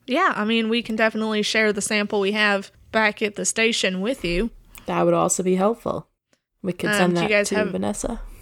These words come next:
Speaker 1: Yeah, do you guys have any other stuff that you wanna poke around, check out when you're there?
Speaker 2: Um, there's no, like, are there any, like, tracks around, or is it, like, even, even, like, human footprints, I guess, would kinda be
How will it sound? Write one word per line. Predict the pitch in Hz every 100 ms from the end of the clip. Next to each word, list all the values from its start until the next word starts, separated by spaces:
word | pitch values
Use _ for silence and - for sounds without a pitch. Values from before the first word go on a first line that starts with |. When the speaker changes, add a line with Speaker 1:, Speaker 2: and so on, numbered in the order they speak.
| - - - - _ _ _
Speaker 1:
Yeah, | - 208 233
do | 214
you |
guys | 202 214
have | 214 208
any | 196 190
other | 180 190
stuff | - 208 -
that | 214
you | 208
wanna | 208 202 208 208 - _ _ _ _ _ _
poke | - 214 220
around, | 214 214 214 - _
check | - 202 202
out | 214 226 -
when | -
you're | 233 233
there? | 247
Speaker 2:
Um, | 208 208 214 214 202 - -
there's | 220 220 220
no, | 226 240
like, | 254 220 185 185 - - - _ _ _
are | 196
there | 202
any, | 220
like, | 202 170 _
tracks | - - 175 202 -
around, | 214 214 220 226
or | 180
is | 160 165
it, | 160 - - -
like, | 175 165 _ _ _ _ -
even, | 185 180 170
even, | 175 170
like, | 165 160
human | - 160 156 156 156 151 160 - -
footprints, | 165 - 170 170
I | 151
guess, | 151
would | - -
kinda | 147 143
be | 139 135